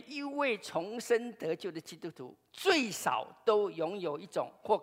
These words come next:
更多的恩赐。彼得前书四章第十节说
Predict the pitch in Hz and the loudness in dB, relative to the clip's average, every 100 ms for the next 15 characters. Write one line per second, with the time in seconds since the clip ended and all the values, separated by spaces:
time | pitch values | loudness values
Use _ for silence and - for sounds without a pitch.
0 | - 269 214 170 190 160 165 160 - - | 12 12 12 4 -4 -4 -6 -8 -12 -14
1 | _ _ _ _ _ _ _ _ _ _ | _ _ _ _ _ _ _ _ _ _
2 | _ _ _ _ _ _ - 226 214 226 | _ _ _ _ _ _ -6 -4 4 6
3 | 269 - - 170 190 226 233 226 214 - | 6 4 2 2 2 -2 0 0 -2 -6
4 | - - 247 - 208 214 202 - 285 226 | -8 0 0 6 6 6 -4 -10 -8 -6
5 | - 196 208 160 143 147 175 165 | -6 -6 -6 -4 -4 -4 -4 -4